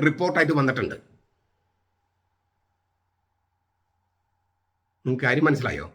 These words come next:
അപ്പോ എന്തായിരിക്കും പൗരത്വ തിരുസംഘം ഇവർക്കെതിരെ എടുക്കാൻ പോകുന്ന നടപടിയെന്ന് നമുക്ക് കാത്തിരുന്ന് കാണാം. ഈ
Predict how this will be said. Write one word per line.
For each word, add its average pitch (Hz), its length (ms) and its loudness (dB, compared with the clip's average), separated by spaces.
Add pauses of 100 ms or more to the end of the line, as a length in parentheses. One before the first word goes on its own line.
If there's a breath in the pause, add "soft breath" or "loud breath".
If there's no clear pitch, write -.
(400)
അപ്പോ 147 180 2 (580 soft breath)
എന്തായിരിക്കും 190 800 6
പൗരത്വ 175 420 4
തിരുസംഘം 165 420 4 (380)
ഇവർക്കെതിരെ 180 400 6
എടുക്കാൻ 175 240 2
പോകുന്ന 185 260 2
നടപടിയെന്ന് 165 520 6 (320)
നമുക്ക് 143 280 2
കാത്തിരുന്ന് 135 480 0
കാണാം. 62 220 -8 (1200)
ഈ 139 80 8